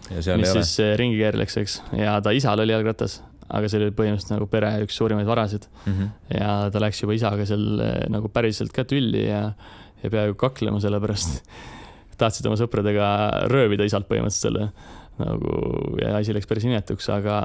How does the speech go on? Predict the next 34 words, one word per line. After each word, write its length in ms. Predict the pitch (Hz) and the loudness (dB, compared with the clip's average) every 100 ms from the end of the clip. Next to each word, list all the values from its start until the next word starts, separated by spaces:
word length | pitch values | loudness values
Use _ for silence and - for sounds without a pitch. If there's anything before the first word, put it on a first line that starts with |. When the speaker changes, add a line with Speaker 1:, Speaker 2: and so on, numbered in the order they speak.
| - | -2
Speaker 2:
aga 160 | 104 | 0
lõpuks 320 | 113 117 107 117 | 0 0 -2 -2
isa 220 | 110 104 | 0 0
sai 100 | 101 | 0
aru 200 | 110 110 | 0 0
sellest 400 | 101 104 101 - | 0 -2 -4 -4
ja, 320 | 107 107 107 110 - - - - - - | -2 -2 -2 -4 -10 -18 -18 -20 -10 -4
ja 180 | 104 | 0
andis 480 | 104 110 104 - - | 0 0 -2 -4 -8
talle 200 | - 104 104 | -2 -2 0
selle 100 | 104 | 0
jalgratta. 460 | 104 110 - 113 - - - - - - | -2 -4 -4 -6 -8 -16 -20 -20 -14 -10
Ja 140 | - 117 113 | -8 -8 -4
kogu 240 | 107 104 | -2 -2
küla 160 | 113 107 | -2 0
oli 80 | 113 | 0
õnnelik. 260 | 110 104 | -2 -2
Ja 80 | - | 0
nüüd 140 | 123 127 | 0 2
see 220 | 117 113 | 2 2
mees 300 | 127 107 - | 2 2 0
siis, 180 | 113 - - - | -4 -6 -8 -2
Speaker 1:
Mhm. 220 | 101 110 | 0 -2
Speaker 2:
see 180 | - 110 | -2 0
mees, 240 | 113 107 | 2 0
kes 120 | 98 | -2
päriselt 340 | - 117 104 98 | 0 2 2 0
selle 160 | 107 | 0
tegi, 300 | 113 127 110 98 - - - | 0 0 -2 -4 -10 -20 -20
see 160 | - 107 | -8 -4
on 80 | 104 | -2
nagu 80 | 104 | 0
tõestisündinud 500 | 120 - 101 104 104 | 0 -2 -2 -2 0
lugu. 240 | 131 | 0